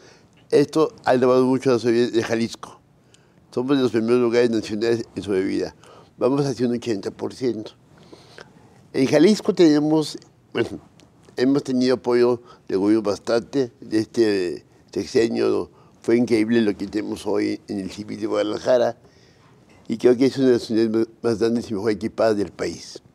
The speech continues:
Y contamos, le platicaba ahorita a Javier a-, aquí fuera,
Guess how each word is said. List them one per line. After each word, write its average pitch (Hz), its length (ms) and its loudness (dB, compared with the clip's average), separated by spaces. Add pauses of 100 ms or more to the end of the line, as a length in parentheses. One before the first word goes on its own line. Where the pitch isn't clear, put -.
(920)
Y 127 80 -10
contamos, 156 720 2
le 120 120 4
platicaba 123 500 2
ahorita 127 400 4
a 110 40 0
Javier 113 420 2
a-, 98 340 0
aquí 117 300 -2
fuera, 120 440 2